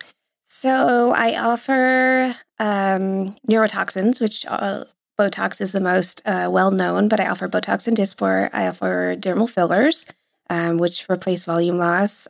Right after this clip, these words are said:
I have a treatment called Sculptra. Um, it's a biostimulator, so it stimulates collagen production. Um, I do microneedling, again, a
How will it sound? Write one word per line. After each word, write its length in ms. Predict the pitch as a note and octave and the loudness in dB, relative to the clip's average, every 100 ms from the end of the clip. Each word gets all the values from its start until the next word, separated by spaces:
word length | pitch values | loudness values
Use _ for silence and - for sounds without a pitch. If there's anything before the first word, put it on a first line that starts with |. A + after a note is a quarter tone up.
| - | -4
I 360 | F3+ F3 F3 F3 | -2 0 -2 -2
have 180 | F3+ | -2
a 220 | F3+ F3 F3 | 0 2 0
treatment 320 | - G#3+ F#3 | -2 -2 -2
called 160 | F#3 | -2
Sculptra. 640 | - - F3+ - F3 C4+ C#4+ _ _ _ _ - | -2 0 0 2 4 2 0 _ _ _ _ 0
Um, 500 | F#3+ F#3 F3+ F#3 F#3+ | 2 4 4 4 0
it's 320 | G3 F#3 - | 0 -2 0
a 80 | F#3+ | 0
biostimulator, 760 | G3 F#3+ F#3 F#3+ F3+ F3 G#3+ A3+ | 2 2 0 -2 -2 -2 -2 -2
so 100 | - | -6
it 80 | A3 | -8
stimulates 420 | G3 F3+ F3 F3 | -6 -4 -2 -2
collagen 400 | F#3+ E3 - F#3 | -2 -2 -4 -6
production. 640 | F#3+ E3+ - G#3+ B3+ D4+ - _ _ _ _ _ - | -4 -4 -4 0 2 2 -2 _ _ _ _ _ -2
Um, 440 | G3 F#3+ F#3 F#3 | 0 2 2 0
I 640 | F#3+ - F#3+ F#3 F3+ F3+ F3+ - - | 0 -2 -4 -6 -6 -8 -10 -14 -10
do 220 | F3+ F3+ | -6 -4
microneedling, 760 | F3 E3+ A3+ A3 F#3 A3 C#4+ D4+ | -2 0 2 2 4 4 2 0
again, 400 | F#3+ E3+ F3 F3+ | -4 -2 -2 -2
a 280 | F#3 F3+ | -2 -4